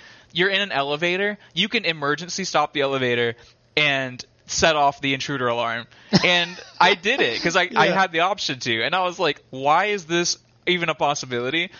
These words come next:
Speaker 1: And it's be-, for that very reason, because it's just like, "And now Philip dies." <laughs> And I, which is the same thing in It Takes Two, where you're holding open the, the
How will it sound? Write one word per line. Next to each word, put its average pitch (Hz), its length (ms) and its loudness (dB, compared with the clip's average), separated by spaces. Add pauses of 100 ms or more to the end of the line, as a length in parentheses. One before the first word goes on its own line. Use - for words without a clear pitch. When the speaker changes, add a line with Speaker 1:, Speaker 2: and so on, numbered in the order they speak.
(160)
Speaker 1:
And 180 100 2
it's 185 100 -4
be-, 196 140 -4
for 196 240 0
that 185 180 2
very 170 360 0
reason, 151 400 -2
because 147 360 -2
it's 185 200 -4
just - 160 -6
like, 135 260 0
"And 127 280 -2
now 175 460 -2
Philip 156 680 -2
dies." 123 680 -4
<laughs> - 140 4
And 240 240 0
I, 220 160 -2 (1300)
which 190 160 -4
is 196 100 -4
the 196 80 -2
same 185 320 0
thing 185 200 -2
in 180 80 0
It 165 120 -4
Takes 170 280 -2
Two, 156 460 -2
where 139 400 0 (240)
you're 151 160 0
holding 156 360 -2
open 143 280 -4
the, 135 180 0 (220)
the 135 160 -2